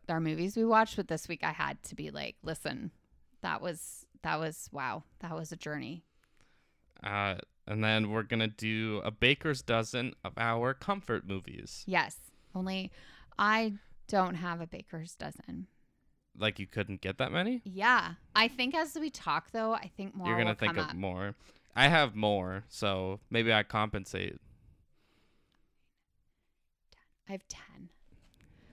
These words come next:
Speaker 1: But I, but I think I can get more.
Speaker 2: You can, especially
Speaker 1: I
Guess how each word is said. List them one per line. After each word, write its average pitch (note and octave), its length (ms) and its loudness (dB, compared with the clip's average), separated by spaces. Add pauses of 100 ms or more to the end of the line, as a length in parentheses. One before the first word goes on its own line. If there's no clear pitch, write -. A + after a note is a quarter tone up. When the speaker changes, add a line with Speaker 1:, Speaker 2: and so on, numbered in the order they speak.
(100)
Speaker 1:
But A#3+ 100 -2
I, C#4+ 140 2 (120)
but B3 120 -2
I C4 100 0
think D4+ 260 -8
I G#4 60 -6
can B3 180 -6
get D3+ 180 -8
more. G#2 440 -14
Speaker 2:
You G3+ 120 4
can, G2+ 400 2
especially E3 460 4
Speaker 1:
I - 300 -4